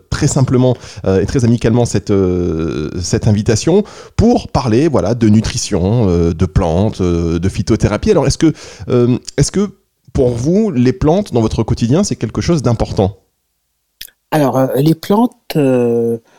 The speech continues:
Speaker 2: tout à fait. Ah, alors moi, je suis, <coughs> en plus, moi, je suis quelqu'un qui suis assez, euh, euh, naturel. J'aime pas trop prendre des médicaments. Je n'aime pas trop, euh,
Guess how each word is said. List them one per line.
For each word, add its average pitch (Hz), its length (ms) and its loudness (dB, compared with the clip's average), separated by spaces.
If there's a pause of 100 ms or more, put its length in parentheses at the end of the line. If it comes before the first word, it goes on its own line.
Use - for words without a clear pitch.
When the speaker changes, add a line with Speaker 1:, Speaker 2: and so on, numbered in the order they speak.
(260)
Speaker 2:
tout - 180 -10
à 160 80 0
fait. - 180 -8 (560)
Ah, 131 120 -2
alors 156 260 -2
moi, 165 100 0
je 165 60 -2
suis, - 120 -10 (200)
<coughs> - 240 0
en 170 40 2
plus, 180 140 2
moi, 190 80 4
je 175 40 2
suis 160 100 -2
quelqu'un 160 260 0
qui 139 180 -8
suis - 200 -6
assez, 143 340 -4
euh, 113 260 -2 (460)
euh, 110 160 -6
naturel. 117 460 -2
J'aime 120 180 -4
pas 110 200 -2
trop - 200 -6
prendre 117 240 -6
des 117 100 -2
médicaments. 117 600 -2
Je 110 120 -4
n'aime 110 140 -2
pas 113 140 -4
trop, 120 420 -2
euh, 110 60 -6